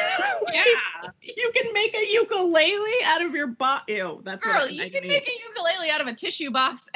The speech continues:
Speaker 1: <laughs> and a toilet paper tube. And, like,
Speaker 2: You
Speaker 1: six rubber
Speaker 2: can?
Speaker 1: bands. Yeah. I don't, was I, okay, I went to dr-, a weird drama camp where we did this, like,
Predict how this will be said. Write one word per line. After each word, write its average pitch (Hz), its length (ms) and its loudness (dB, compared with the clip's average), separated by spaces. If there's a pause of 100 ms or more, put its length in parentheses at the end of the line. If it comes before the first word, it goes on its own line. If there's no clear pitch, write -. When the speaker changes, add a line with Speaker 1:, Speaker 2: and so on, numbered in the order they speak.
(140)
Speaker 1:
<laughs> - 220 -12
and 294 120 2
a 233 200 -2
toilet 294 360 0
paper 202 320 -6
tube. 202 300 -6 (1500)
And, 220 220 -4
like, 226 180 -2
Speaker 2:
You 339 160 6
Speaker 1:
six - 160 -4
rubber 330 220 4
Speaker 2:
can? 392 100 2
Speaker 1:
bands. 320 280 -4 (640)
Yeah. 294 140 2 (520)
I 480 160 2 (520)
don't, 254 100 -8
was 554 120 0
I, - 720 -2
okay, - 260 0
I 330 160 2
went 622 140 0
to 440 240 -6
dr-, 294 160 -2
a - 20 -10
weird 311 280 -6
drama 240 340 -2
camp 214 320 -8
where 226 160 -8
we 240 140 -4
did 226 260 -2
this, 196 280 -4
like, 208 200 -2